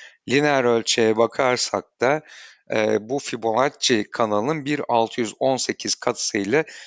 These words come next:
seviyeleri hemen hemen test edilmiş durumda. Dolayısıyla hani kritik dönemlerdeyiz. Yukarı, e, hareketler olsa bile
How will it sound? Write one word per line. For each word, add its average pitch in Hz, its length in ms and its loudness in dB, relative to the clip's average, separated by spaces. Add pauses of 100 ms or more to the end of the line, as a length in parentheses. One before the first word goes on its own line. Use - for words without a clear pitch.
(100)
seviyeleri 117 600 4
hemen 131 320 0
hemen 107 280 0
test - 420 -2
edilmiş 120 480 -2
durumda. 104 460 -4 (520)
Dolayısıyla 175 640 4
hani 170 180 0
kritik - 500 -4
dönemlerdeyiz. 165 720 2
Yukarı, 143 480 2 (180)
e, 123 60 -2
hareketler 123 880 0
olsa 120 420 -2
bile 113 240 -2